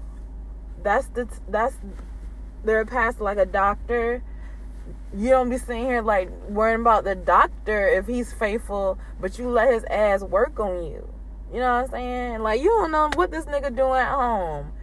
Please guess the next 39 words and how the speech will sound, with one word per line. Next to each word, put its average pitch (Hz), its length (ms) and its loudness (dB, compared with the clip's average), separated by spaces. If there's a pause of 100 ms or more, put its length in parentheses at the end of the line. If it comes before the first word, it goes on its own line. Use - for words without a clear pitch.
(840)
You 262 160 -2
don't 302 260 2
care. 240 640 2 (240)
You 269 140 -6
just 302 160 -6
wanna 262 180 6
make 277 180 2
sure 277 140 0
that 233 140 2
he 277 180 0
help 277 300 2
you. 196 320 -6
So 226 400 0
the 202 100 -4
pastor, 269 720 4 (240)
he 269 60 -8
has 247 220 4
a 226 60 2
life 240 380 2
too. 285 120 -4
He's 254 260 -6
preaching 247 420 -6
the 196 100 0
word. 190 840 -2 (420)
Whatever 220 360 2
word, 233 640 4 (200)
you 208 140 -6
know 202 100 -2
what 202 100 -2
I'm 233 60 -6
saying, 226 240 -6
you 226 100 -4
wanna 202 240 -2
hear, 214 240 -2
he's 220 220 -6
preaching 247 340 -8
that. 175 180 -2
He's 226 200 -4
giving, 185 480 -2